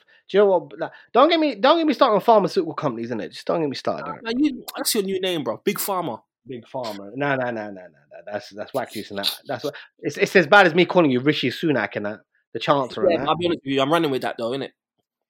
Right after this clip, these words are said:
Speaker 1: No, you shouldn't. Don't
Speaker 2: Why
Speaker 1: do
Speaker 2: not?
Speaker 1: that. Don't do that. We'll, we'll,
Speaker 2: Why
Speaker 1: we'll
Speaker 2: not?
Speaker 1: talk, we'll talk off air
Speaker 2: You
Speaker 1: about
Speaker 2: know
Speaker 1: the,
Speaker 2: what
Speaker 1: these
Speaker 2: my
Speaker 1: mans,
Speaker 2: humor's like? You know what my humour is like, bro? Some of the stuff that goes through my head right now, like, I can't share it with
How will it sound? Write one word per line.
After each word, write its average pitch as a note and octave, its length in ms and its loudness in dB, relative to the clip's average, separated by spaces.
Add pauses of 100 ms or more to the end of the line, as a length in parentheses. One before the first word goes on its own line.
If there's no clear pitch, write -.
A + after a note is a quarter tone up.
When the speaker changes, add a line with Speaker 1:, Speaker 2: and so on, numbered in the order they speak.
Speaker 1:
No, A#2 140 -4
you A2+ 100 0
shouldn't. E2 300 -6 (480)
Don't G#2 120 0
Speaker 2:
Why C3+ 60 0
Speaker 1:
do B2 60 -2
Speaker 2:
not? C#3 200 -2
Speaker 1:
that. - 80 -20 (360)
Don't F#2 180 -6
do D#2 80 -16
that. B1 240 -20
We'll, B2+ 260 -2
we'll, C3+ 180 4
Speaker 2:
Why - 100 -14
Speaker 1:
we'll D3 100 2
Speaker 2:
not? - 60 0
Speaker 1:
talk, E3 260 4
we'll D3+ 180 8
talk E3+ 280 4
off D3+ 200 8
air B2+ 160 2
Speaker 2:
You G#2+ 60 4
Speaker 1:
about G#2+ 200 0
Speaker 2:
know G#2+ 60 -6
Speaker 1:
the, A2+ 100 -2
Speaker 2:
what B2 120 0
Speaker 1:
these A#2 160 -2
Speaker 2:
my G#2 100 -2
Speaker 1:
mans, F#2+ 40 0
Speaker 2:
humor's - 180 -4
like? B2+ 120 0 (140)
You A#3+ 80 -12
know A3+ 80 0
what C#3+ 120 0
my D3+ 80 4
humour C3+ 280 -6
is A#2+ 80 -8
like, A#2 140 -2
bro? C3+ 160 -4
Some F#3 160 0
of F#3+ 60 -2
the F#3+ 40 0
stuff D#3+ 280 0
that B2+ 160 -4
goes C#3+ 180 0
through E3 100 -8
my D3 140 -2
head D3 140 -2
right D3 180 2
now, D3+ 300 -2
like, B2 120 -4
I B2 40 -6
can't C#3 240 -2
share C3+ 120 -4
it G#2 60 -4
with A2+ 120 -10